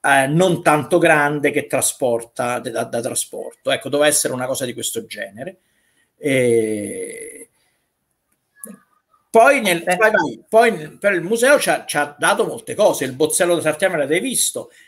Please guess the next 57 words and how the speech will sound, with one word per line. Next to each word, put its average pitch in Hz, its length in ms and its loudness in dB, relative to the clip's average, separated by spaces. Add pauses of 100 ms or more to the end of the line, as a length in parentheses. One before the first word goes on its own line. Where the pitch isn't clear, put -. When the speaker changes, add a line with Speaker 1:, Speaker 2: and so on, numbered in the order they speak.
(100)
Speaker 1:
ma 165 140 -2
questa 269 260 4
è - 40 4
una 165 120 4
grande 196 440 4
ancora, 165 540 2
un 165 100 -4
ceppo 156 340 -4
d'ancora, 135 600 -2
una 139 180 -8
mara 165 240 2
d'ancora 127 540 -4 (340)
in, 143 280 -4 (140)
in, 127 580 -6 (120)
in 208 240 0
piombo 220 460 6
con 196 140 4
il 202 120 2
nome 233 220 6
della 196 140 6
nave, 143 340 2
Iovis 175 500 2
quarto. 123 600 -4 (400)
Quindi 143 240 -10
questa 160 300 -2
Speaker 2:
Mm. - 40 0
Speaker 1:
nave 165 300 2
aveva 156 220 4
il 151 80 0
suo 170 200 -4
nome. 185 420 -2 (360)
Eh, 110 720 -12
non 147 200 4
è 190 300 4
di 170 120 4
quelle 160 440 6
che 151 120 2
ci - 120 -6
abbiamo 139 380 0
noi 160 280 2
probabilmente, 139 720 -4
perché 123 140 -6
questa 135 240 -4
è - 20 -2
una 123 120 -6
grande 135 440 -4
ancora, 131 800 -2
quindi 127 220 -10
o 147 120 4
è 143 40 2
una 135 100 -4
nave 131 220 -2
militare 127 420 0
o 127 40 -2
una 123 160 -6
grossa 127 300 -10
na-, 120 160 -8